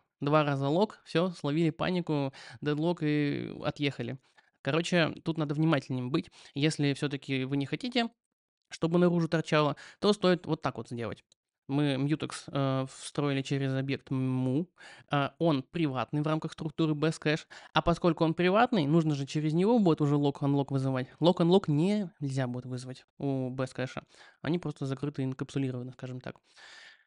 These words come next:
Э, кот порешал эту проблему, решил пойти дальше в кабинете. Думает: "Ну, раз рабочие будни начались, значит, наверное, посижу в кабинете, подожду проблем". И проблема возникает там, где её не ждали. Мапы. Вроде как прекрасная структура данных, всегда всё идеально работает.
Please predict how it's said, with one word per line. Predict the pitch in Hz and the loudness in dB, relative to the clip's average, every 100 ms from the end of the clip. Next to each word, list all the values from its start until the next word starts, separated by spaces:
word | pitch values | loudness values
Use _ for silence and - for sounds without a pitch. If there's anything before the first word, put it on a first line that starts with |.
| _ _ | _ _
Э, | 147 147 | 2 2
кот | - 190 196 - | 2 0 -2 -4
порешал | 160 156 160 143 | -4 0 0 -2
эту | 139 | -2
проблему, | 147 156 202 202 180 _ | -2 0 2 2 -2 _
решил | 143 139 - 170 | -6 -4 0 0
пойти | 165 135 - | 0 -4 -4
дальше | 143 127 - | -4 -4 -6
в | - | -10
кабинете. | 135 143 143 - 131 - | -4 0 0 -2 -12 -14
Думает: | 135 135 127 123 | -8 -4 -4 -2
"Ну, | 143 131 - 139 | -4 -4 -10 -12
раз | 135 143 | -8 -6
рабочие | 139 139 143 | -4 -4 -4
будни | 139 143 139 | -4 -4 -4
начались, | 135 147 143 | -4 -2 -2
значит, | 139 131 - | -2 -6 -6
наверное, | 135 131 127 - _ _ - | -4 -4 -8 -12 _ _ -10
посижу | 135 143 | -4 -2
в | 139 | -2
кабинете, | 135 139 139 120 | -2 -2 -2 -4
подожду | 123 135 135 | -4 -4 -4
проблем". | 135 131 135 110 - - - - | -4 -4 -4 -6 -10 -18 -18 -4
И | 190 208 | -2 0
проблема | 151 143 147 165 160 160 - | -2 0 0 2 0 -2 -4
возникает | 135 127 120 131 131 | -4 -4 -6 -6 -6
там, | 123 | -6
где | 123 120 | -6 -6
её | |
не | 123 | -6
ждали. | 135 131 - - - | -4 -4 -4 -8 -2
Мапы. | 143 135 - 113 _ _ _ | 0 0 -6 -14 _ _ _
Вроде | 139 139 127 | -4 -4 -4
как | 123 - | -10 -8
прекрасная | 160 156 156 156 156 151 | -6 0 4 4 4 0
структура | 147 156 - 156 151 | 0 -4 0 0 0
данных, | 151 - 139 | -2 -6 -8
всегда | 143 147 147 | -6 -4 -2
всё | 151 | -2
идеально | 147 151 147 151 | 0 0 0 -2
работает. | 151 143 - 82 | -2 -4 -6 -12